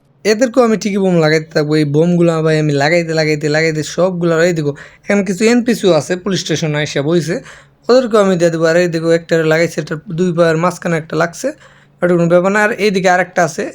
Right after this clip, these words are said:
এটারও অনেকগুলা বোম লাগাই দিই, যাতে এটাও প-, মইরা যায়। আর এই দেখো, জেলের ভিতরে একটা আছে, ভাই, ওরে কেমনে লাগাইমু, মানে, স্টিক বোম,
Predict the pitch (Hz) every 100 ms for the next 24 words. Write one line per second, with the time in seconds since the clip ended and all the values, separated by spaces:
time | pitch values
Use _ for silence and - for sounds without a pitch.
0 | - 175 170 170 165 160 160 160 151 156
1 | 156 - _ _ _ - 156 156 156 156
2 | 160 160 233 - _ _ _ - 156 160
3 | 156 156 165 185 175 165 180 170 170 165
4 | 160 175 170 190 180 165 151 165 180 175
5 | 160 190 202 196 160 - 147 139 143 135
6 | 143 147 131 - _ _ _ - 208 254
7 | 220 185 160 143 135 131 135 - _ _
8 | _ - 151 151 147 - - 208 202 151
9 | 156